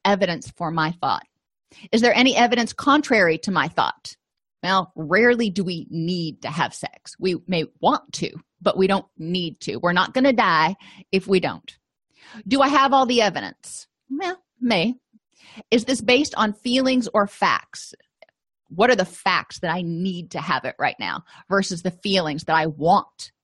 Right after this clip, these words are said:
to have it right now? What would a friend think about this? You know, if I told them my dilemma, what would they tell me to do? If I look at this situation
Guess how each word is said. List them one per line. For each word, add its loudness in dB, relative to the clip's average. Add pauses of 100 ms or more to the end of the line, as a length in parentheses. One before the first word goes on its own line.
to -8
have -2
it -4
right -2
now? -8 (720)
What 0
would 2
a 0
friend 0
think -2
about 2
this? 0 (100)
You -6
know, 0
if 0
I 4
told 0
them -2
my 2
dilemma, 2
what 0
would -2
they 0
tell 0
me 0
to 2
do? 0 (1200)
If 2
I 4
look 2
at 0
this 0
situation 0